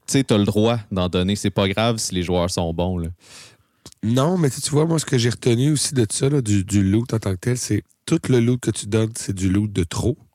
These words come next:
Speaker 2: Ça débalance. Les objets magiques, en tout cas, ça débalance le jeu. C'est pas, tes personnages sont déjà comptés pour avoir des aptitudes qui les balancent avec les monstres. Fait que tous les objets magiques que tu donnes, ça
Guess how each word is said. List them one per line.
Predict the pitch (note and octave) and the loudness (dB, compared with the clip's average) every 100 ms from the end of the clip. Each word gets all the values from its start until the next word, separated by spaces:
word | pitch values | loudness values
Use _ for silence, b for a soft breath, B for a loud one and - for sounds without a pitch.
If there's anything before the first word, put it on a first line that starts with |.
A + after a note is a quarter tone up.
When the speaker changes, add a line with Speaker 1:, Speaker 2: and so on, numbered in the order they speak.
| _ _ _ _ _ | _ _ _ _ _
Speaker 2:
Ça | - - | -14 -6
débalance. | G2 G2 G2 G#2+ A2+ - | -2 0 0 0 -2 -2
Les | G2+ A2+ A2 | 0 0 0
objets | A2 B2 | 0 0
magiques, | C3+ A2 C3+ | 2 0 0
en | C#3 | -2
tout | - | -2
cas, | C3+ | -4
ça | - | -2
débalance | G#2 G#2 G#2 G#2+ A2 | -2 0 0 -2 -2
le | A#2 G2 | 0 2
jeu. | A#2 | 0
C'est | - - | -2 -4
pas, | A#2+ B2 A#2 | 0 2 0
tes | - G#2 | -2 -4
personnages | G2+ F#2 A#2 C3 | -4 -4 -4 -2
sont | - | -4
déjà | G#2 A#2+ A#2+ C3 C#3 C3+ b b b b b | 0 2 4 4 2 0 b b b b b
comptés | - A#2 G#2 - A#2+ | -2 0 0 0 0
pour | A2+ | 0
avoir | G#2+ | 0
des | G#2+ | 0
aptitudes | G2+ F#2 - - B2 | -2 -4 -8 -4 -4
qui | A2 G2+ | -4 -4
les | F#2+ | -2
balancent | F#2+ F#2+ A2 A2 | 0 -2 -2 -2
avec | G2+ F2+ | -4 -4
les | G2 | -6
monstres. | G2 A#2 C3+ C#3 | -2 -2 -2 -4
Fait | G#2 G2+ | -4 -4
que | - B B B B | -8 B B B B
tous | D#3+ D3+ | -2 2
les | C3+ | 2
objets | B2 A2+ | 2 2
magiques | A#2+ A2+ A2 B2+ | 2 0 0 -2
que | A#2 | -4
tu | - | -4
donnes, | A2+ A2+ A#2+ | 0 0 0
ça | A2 G#2+ F#2 | -2 -2 -2